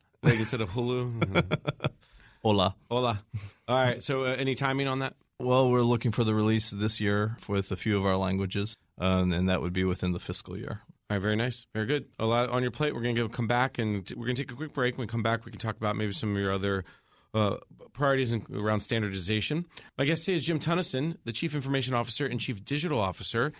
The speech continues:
Speaker 1: at the Voice of America. I'm Jason Miller, and you're listening to Ask the C I O on Federal News Network. Welcome back. You're listening to Ask the C I O on Federal News Network. I'm your host, Jason Miller. My guest today is Jim Tunnison,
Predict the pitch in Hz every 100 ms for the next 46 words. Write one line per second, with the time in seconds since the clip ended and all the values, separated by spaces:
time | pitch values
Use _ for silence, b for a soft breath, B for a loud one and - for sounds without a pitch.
0 | B - 101 101 113 113 101 101 104 110
1 | 156 160 B B 139 151 170 180 165 180
2 | 175 175 160 165 170 190 180 131 135 -
3 | 127 139 127 123 131 143 139 170 175 160
4 | 170 175 185 160 110 82 80 - _ _
5 | _ _ _ _ _ _ _ _ _ _
6 | _ _ _ _ - 123 143 147 175 175
7 | 156 - 185 202 127 123 - 123 - 135
8 | 110 110 120 127 160 139 127 123 127 131
9 | 127 101 98 117 110 98 98 107 90 98
10 | 92 85 60 _ b b b b - 156
11 | 165 - 190 131 156 143 156 156 - 139
12 | 160